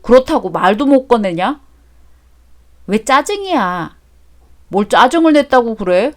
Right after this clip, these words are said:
짜증은 네가 내는구만. 내 나이가 몇인데, 그리고 우리 더 벌어야 한다고. 어머님 댁에 생활비도 드려야 하고. 그래, 나 포기했다고. 포기한 거 맞아?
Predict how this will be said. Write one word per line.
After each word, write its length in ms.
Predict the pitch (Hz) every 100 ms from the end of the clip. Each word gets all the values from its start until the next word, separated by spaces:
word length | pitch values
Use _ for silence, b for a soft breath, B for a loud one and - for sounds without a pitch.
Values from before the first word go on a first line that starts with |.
| _
짜증은 400 | 254 269 269 202
네가 280 | 165 220 277
내는구만. 560 | 262 233 202 165 151 - _ _ _ _ _ - _ _ _
내 140 | 180 196
나이가 460 | 180 208 294 285
몇인데, 840 | 175 180 - 294 269 196 190 165 -
그리고 480 | 254 269 214 349 - _
우리 220 | 202 254
더 200 | 269 220
벌어야 440 | 214 202 262 302 214
한다고. 840 | 240 269 285 269 220 202 202 156 180
어머님 340 | 240 339 294
댁에 200 | 247 226
생활비도 500 | 302 370 349 262 202
드려야 420 | - 214 254 247
하고. 300 | 190 - 143 - _ _ _ _ - - - - - - - - - _
그래, 560 | - 214 220 208 220 208
나 200 | 180 -
포기했다고. 1800 | - 311 226 214 233 247 - 262 240 254 247 214 190 185 180 165 - - - - _ _ _ _ _ _ _ - - - -
포기한 420 | - 330 370 359
거 120 | 294 262
맞아? 580 | 165 220 285 190 294